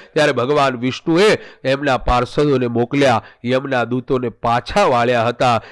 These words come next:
શાસ્ત્રમાં પુરાણ પણ એમ જ છે કે સતત ભગવતીનું ચિંતન કરો,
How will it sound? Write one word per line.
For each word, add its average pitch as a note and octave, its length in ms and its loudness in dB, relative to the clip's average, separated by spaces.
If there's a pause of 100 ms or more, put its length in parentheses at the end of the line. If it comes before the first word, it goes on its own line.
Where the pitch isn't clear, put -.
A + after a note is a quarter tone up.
(160)
શાસ્ત્રમાં B2 680 0
પુરાણ G#3+ 360 4
પણ D#3+ 220 0
એમ C#3+ 260 2
જ B2+ 40 -4
છે C#3+ 360 2
કે - 360 -6
સતત G3+ 460 -2
ભગવતીનું A3 720 2
ચિંતન G3 440 -2
કરો, E3+ 400 2